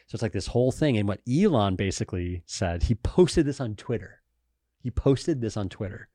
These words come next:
This is his game plan. It's honestly sounds so smart if, if he pulls this off, which is insane. I'm not saying what he's doing is right. I'm not saying that at all. I'm just saying that this is interesting. He's ba-, he put this thing on Twitter saying, <laughs>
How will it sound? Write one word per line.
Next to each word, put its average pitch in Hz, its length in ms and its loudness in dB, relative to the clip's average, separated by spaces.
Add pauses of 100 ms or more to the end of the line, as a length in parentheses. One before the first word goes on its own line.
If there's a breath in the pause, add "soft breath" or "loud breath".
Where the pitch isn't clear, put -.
(260)
This 113 160 4
is 123 100 2
his 123 140 4
game 101 240 -2
plan. 95 300 -8 (640 loud breath)
It's - 200 -2
honestly 135 480 2
sounds 101 300 -6
so 107 160 -6
smart 95 360 -8
if, 110 120 -6
if 143 180 -4
he 139 100 -6
pulls 107 320 -4
this 95 200 -10
off, 104 460 -10
which - 100 -8
is 98 160 -2
insane. 104 540 -4 (140)
I'm 131 80 4
not 160 160 6
saying 143 140 0
what 117 100 2
he's 101 120 -2
doing 101 200 0
is 82 120 -8
right. 85 300 -6
I'm 101 80 -6
not 101 180 0
saying 95 200 -8
that 90 160 -6
at 82 80 -4
all. 78 260 -6 (100)
I'm 110 60 -2
just 92 100 -2
saying 92 200 0
that 85 100 -2
this 92 200 -4
is 87 260 -4
interesting. 92 540 -6 (420 loud breath)
He's 127 260 6
ba-, 135 220 10
he 117 100 4
put 151 140 6
this 139 120 6
thing 139 100 6
on 117 60 6
Twitter 113 280 6
saying, 90 360 0 (760 soft breath)
<laughs> - 40 -8